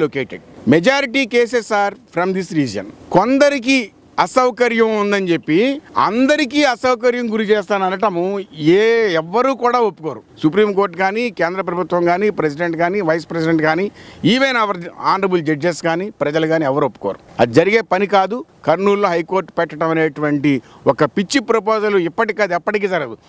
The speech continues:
ఒకవేళ అటువంటిదే కనుక చేయాలనుకుంటే ఇన్నాళ్ళు చాలా సంవత్సరాలు తమిళం వాళ్ళని మోసాము, తెలంగాణ వాళ్ళని మోసాము,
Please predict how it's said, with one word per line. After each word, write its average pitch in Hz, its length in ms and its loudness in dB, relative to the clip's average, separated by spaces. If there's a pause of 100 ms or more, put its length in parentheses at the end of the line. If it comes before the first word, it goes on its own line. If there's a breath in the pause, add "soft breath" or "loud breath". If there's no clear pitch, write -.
(200 soft breath)
ఒకవేళ 269 640 2
అటువంటిదే 240 640 -2
కనుక 214 340 -6
చేయాలనుకుంటే 196 800 -2 (260)
ఇన్నాళ్ళు 247 720 2 (320)
చాలా 240 420 4
సంవత్సరాలు 233 760 0 (120)
తమిళం 247 340 4
వాళ్ళని 254 300 0
మోసాము, 233 500 -2 (300)
తెలంగాణ 262 500 2
వాళ్ళని 247 360 0
మోసాము, 233 540 -2